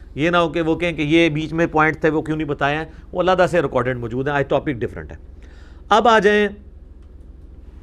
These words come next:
اس ایشو کی طرف جو علماء سو آج کل بالکل جب کوئی چراغ بجھنے والا ہوتا ہے نا تو ایک دفعہ بھڑکتا ہے۔ وہ کام کر رہے ہیں کہ میری videos، پہلے تو ان میں غیرت تھی تھوڑی بہت،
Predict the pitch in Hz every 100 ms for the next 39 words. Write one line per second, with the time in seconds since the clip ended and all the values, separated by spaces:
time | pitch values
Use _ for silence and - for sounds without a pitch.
0 | - - - - - - - - - -
1 | - - 196 - 247 - 247 190 202 208
2 | 151 143 190 214 175 170 180 180 - 190
3 | 196 202 160 165 - 190 147 196 190 -
4 | 185 175 170 156 131 147 180 160 160 170
5 | 143 156 220 208 180 175 160 175 165 151
6 | 190 180 156 165 123 104 87 95 71 -
7 | - - - - - - - - 151 175
8 | 170 160 165 170 160 160 151 156 139 147
9 | 165 147 156 143 131 98 - - - -
10 | - - 175 190 202 180 185 120 147 165
11 | 196 - 202 - 170 170 151 175